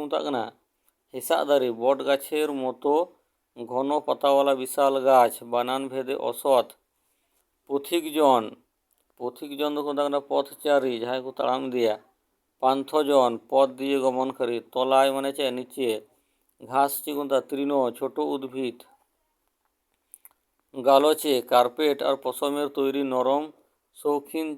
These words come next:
চাদর, বানান ভেদে গালিচা। গালচে কো মেতাগা গালিচা, পশমের তৈরি নরম শৌখিন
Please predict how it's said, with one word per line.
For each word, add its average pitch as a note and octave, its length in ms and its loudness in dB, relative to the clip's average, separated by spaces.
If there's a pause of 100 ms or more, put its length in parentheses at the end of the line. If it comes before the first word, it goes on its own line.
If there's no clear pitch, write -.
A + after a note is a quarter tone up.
চাদর, C3+ 400 4
বানান B2 480 -2
ভেদে C3+ 320 -2
গালিচা। B2+ 560 0 (760)
গালচে B2 360 -2
কো C#3+ 100 -4
মেতাগা C#3 260 -2
গালিচা, C3 440 0 (680)
পশমের D3+ 440 0
তৈরি D3 400 -2
নরম C3+ 400 0
শৌখিন C3+ 580 -8